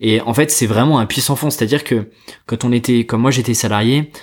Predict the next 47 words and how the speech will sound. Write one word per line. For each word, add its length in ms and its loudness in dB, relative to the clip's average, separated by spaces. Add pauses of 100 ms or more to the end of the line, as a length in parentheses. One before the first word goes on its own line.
(120)
bah, 100 -4
j'avais 220 0
mon 120 0
salaire 220 0
à 40 2
la 100 2
fin 160 -4
du 100 -4
mois, 300 0 (220)
j'avais 280 -4
plus 220 -6
ou 60 2
moins, 260 2
euh, 60 -2 (200)
une 120 -2
roadmap 360 2
de 100 -2
ce 100 -6
que 80 -4
je 100 -6
devais 200 0
faire 220 0
et 60 0
ce 80 -6
que 80 -8
je 60 -8
devais 160 -2
accomplir, 480 -4 (320)
euh, 260 -8
chaque 280 -4
mois, 140 2
chaque 200 -2
semaine. 420 0 (760)
Et 40 -16
globalement, 760 0 (260)
je 120 -6
dépassais 360 0
pas, 460 0
euh, 800 -4
j'étais 260 -2
dans 140 2
les 80 2
clous, 480 2
euh, 80 0
mes 120 0
journées, 380 2
euh, 320 -2